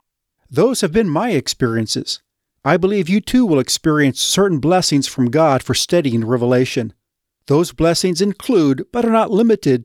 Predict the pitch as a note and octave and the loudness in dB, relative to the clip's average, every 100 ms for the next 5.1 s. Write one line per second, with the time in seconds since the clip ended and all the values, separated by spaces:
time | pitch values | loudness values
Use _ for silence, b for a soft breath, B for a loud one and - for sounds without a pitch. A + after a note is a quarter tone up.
0 | _ - A#2+ B2 F3 - _ _ _ - | _ 0 2 4 2 -4 _ _ _ 0
1 | C#3+ C#3 - C3+ E3+ - E3 G3+ - - | 0 0 -2 0 0 0 0 0 -2 0
2 | C3 - C#3 D3+ _ _ _ _ _ - | -2 0 -6 -6 _ _ _ _ _ 0
3 | C3+ C3 - C#4 B3 C3 B2+ C#3 - D3 | 0 0 -4 2 2 4 2 2 0 -2
4 | D3 D#3+ D#3 F3 - A#3+ A3+ - - - | 2 2 2 0 0 -2 0 -4 -8 -10